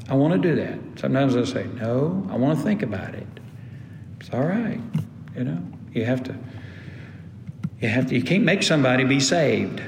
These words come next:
you know? If you can make somebody be saved, there's a whole list of folks I got that I'd go get 'em tonight,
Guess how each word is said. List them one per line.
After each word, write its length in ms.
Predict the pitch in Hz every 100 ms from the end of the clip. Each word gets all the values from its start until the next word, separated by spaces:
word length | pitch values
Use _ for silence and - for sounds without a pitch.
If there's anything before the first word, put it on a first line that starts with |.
| - - - -
you 120 | 110
know? 280 | 131 156 151 - - - -
If 160 | 135 160
you 100 | 165
can 140 | 139
make 200 | 180 240
somebody 360 | - 170 139 135
be 160 | 131
saved, 340 | 127 143 139 147
there's 160 | 170
a 80 | 113
whole 260 | 147 180 156
list 200 | 185 180
of 100 | -
folks 260 | 135 117
I 140 | 143 139
got 300 | 120 117 120
that 480 | 110 - - - - - - -
I'd 160 | 131 139
go 100 | 139
get 180 | 127 135
'em 140 | 127
tonight, 500 | - 120 143 101 95